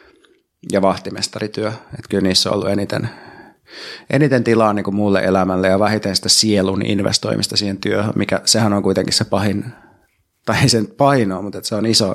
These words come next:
iso rikos, joka meihin kohdistetaan. Että meidän pitäisi, meidän pitäisi jotenkin sitoa meidän elämän kokonaisuus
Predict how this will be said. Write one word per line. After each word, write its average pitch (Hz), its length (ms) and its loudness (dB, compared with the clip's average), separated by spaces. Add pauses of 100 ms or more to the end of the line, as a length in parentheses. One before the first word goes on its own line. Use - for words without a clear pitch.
(140)
iso 107 240 2
rikos, 92 340 0
joka - 200 -4
meihin 98 200 -4
kohdistetaan. - 560 -4
Että - 120 -12
meidän 92 120 -6
pitäisi, - 300 -4 (1120)
meidän 123 160 4
pitäisi 113 220 4
jotenkin 113 220 2
sitoa 117 400 2
meidän 98 340 -4 (280)
elämän 95 520 0 (200)
kokonaisuus 95 880 -2